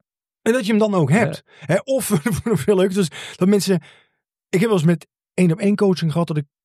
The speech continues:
Speaker 1: dan mensen gewoon dwing om hun mailbox leeg te maken. En dan ga ik gewoon naast zitten. En van bij alles, oké, geen enkel mailtje mag blijven staan. Je moet bij alles een besluit nemen.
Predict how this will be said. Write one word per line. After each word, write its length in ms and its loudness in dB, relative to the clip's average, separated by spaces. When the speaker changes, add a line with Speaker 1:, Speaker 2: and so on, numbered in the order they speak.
Speaker 1:
dan 220 0
mensen 260 0
gewoon 220 -2
dwing 240 0
om 140 -2
hun 100 2
mailbox 380 2
leeg 160 0
te 60 -6
maken. 100 0
En 60 0
dan 80 2
ga 40 2
ik 60 -4
gewoon 160 0
naast 260 -2
zitten. 340 -4
En 80 -2
van 180 0
bij 120 -2
alles, 380 -2
oké, 340 -2
geen 280 -2
enkel 280 2
mailtje 340 4
mag 180 0
blijven 220 -2
staan. 140 -4
Je 60 0
moet 120 4
bij 100 -4
alles 200 0
een 60 2
besluit 360 -4
nemen. 260 -12